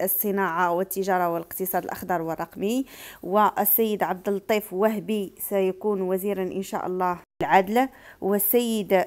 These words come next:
آه، ش-، شيبة ماء العينين سيكون وزيرا داخلية، السيد نور الدين مضيان وزير التعليم الجديد، السيد محمد بن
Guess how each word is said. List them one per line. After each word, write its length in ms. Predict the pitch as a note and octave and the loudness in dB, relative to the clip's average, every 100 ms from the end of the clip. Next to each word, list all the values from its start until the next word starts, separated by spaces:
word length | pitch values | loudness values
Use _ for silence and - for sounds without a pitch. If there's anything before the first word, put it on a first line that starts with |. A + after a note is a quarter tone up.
| - - | 0 2
آه، 600 | G3 G3+ G3 F#3+ F#3+ F#3 | 6 8 6 6 4 2
ش-، 280 | F#3 G#3 - | 0 -2 -2
شيبة 460 | - - A#3+ F#3+ F3+ | -4 -2 2 4 4
ماء 280 | F#3+ G3+ F#3 | 2 -2 -2
العينين 720 | F3 G3 G3 G#3+ F#3+ F3 F3 | -2 0 0 0 0 -2 -4
سيكون 520 | F#3 F#3+ F#3 F#3 G#3+ | -2 -2 -2 -2 -2
وزيرا 640 | G3 F3+ F#3 A3 G3 F3+ E3+ - _ _ - | 0 -2 -2 0 0 -2 -4 -14 _ _ -10
داخلية، 580 | - F3 F3 F3 A3 - - - - - | -4 -2 2 6 4 2 -14 -20 -6 -2
السيد 720 | - A#3 A#3 A3+ G#3 G3+ F#3+ - - _ _ _ _ _ | 2 2 2 0 2 4 4 0 -20 _ _ _ _ _
نور 140 | G#3+ A3 | 2 2
الدين 520 | F#3+ - A3+ F#3 F#3 | 2 0 2 2 0
مضيان 460 | F3 G#3+ G#3+ G3 F3+ | 2 8 8 8 4
وزير 340 | G3+ G3 A3 | 0 2 0
التعليم 600 | G#3+ - F#3 G3 G#3 F#3 - | 0 -4 -2 0 -2 -2 -2
الجديد، 680 | F3+ F#3 E3+ F3 F3 G#3+ C4 - - - - | -2 -2 -2 -2 0 0 0 -8 -20 -12 -4
السيد 500 | G#3 - A#3+ A#3 F#3+ | 0 2 2 0 -2
محمد 500 | G#3 A#3 G#3+ F#3+ F3+ | -2 0 0 0 -2
بن 260 | G#3+ G#3+ | -2 0